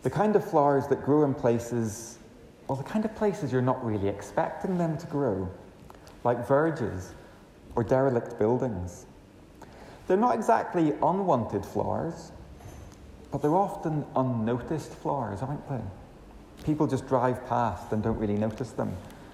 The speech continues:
People don't go into these derelict buildings just to see the flowers.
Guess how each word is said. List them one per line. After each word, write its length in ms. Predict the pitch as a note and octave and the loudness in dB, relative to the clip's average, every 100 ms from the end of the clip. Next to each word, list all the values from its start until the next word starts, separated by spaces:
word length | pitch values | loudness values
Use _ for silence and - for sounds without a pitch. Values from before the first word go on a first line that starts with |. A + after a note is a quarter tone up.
| - - - - | -20 -20 -20 -4
People 220 | C3 C#3+ | 2 4
don't 260 | C3+ B2+ G#2 | 4 2 4
go 120 | A2+ | 4
into 300 | A#2+ D3+ C#3+ | 4 4 0
these 200 | B2+ A2 | 0 0
derelict 420 | A2+ G#2 G2+ G#2 | 2 2 2 0
buildings 420 | A2 G#2 G2+ G2 F#2+ | 0 0 0 -2 -4
just 260 | G#2 - | -6 -6
to 60 | - | -8
see 140 | - | -6
the 120 | G2+ | -4
flowers. 540 | F2+ G#2+ A2+ A2+ F2+ | -2 -2 -2 -4 -10